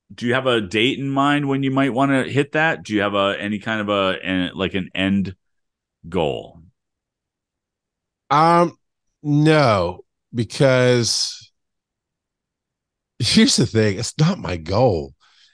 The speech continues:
Speaker 2: And that's the thing about life.
Speaker 1: Okay.
Speaker 2: Why did I get heavy? Because I got taught somewhere, some way, I absorbed a lesson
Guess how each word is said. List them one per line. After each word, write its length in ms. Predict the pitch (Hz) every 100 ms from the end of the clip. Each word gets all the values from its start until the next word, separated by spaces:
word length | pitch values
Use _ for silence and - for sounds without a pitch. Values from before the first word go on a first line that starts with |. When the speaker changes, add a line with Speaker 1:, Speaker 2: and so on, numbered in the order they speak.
| _
Speaker 2:
And 100 | 120
that's 220 | 123 180
the 80 | 208
thing 180 | 151 147
about 240 | 123 104
life. 440 | 113 135 98 - _ -
Speaker 1:
Okay. 220 | 107 139
Speaker 2:
Why 220 | 151 180 202
did 160 | 196
I 180 | 185 170
get 420 | 135 135 147 127 _ _ _ -
heavy? 600 | - 139 123 - 95 - _ _
Because 260 | 117 123 113
I 180 | 120
got 320 | 131 147 123 -
taught 360 | - 156 127
somewhere, 360 | - 208 202 185
some 300 | - 190 165
way, 260 | 147 117
I 160 | 113 127
absorbed 440 | 123 107 139 139 127
a 80 | 139
lesson 600 | 135 143 - 110 95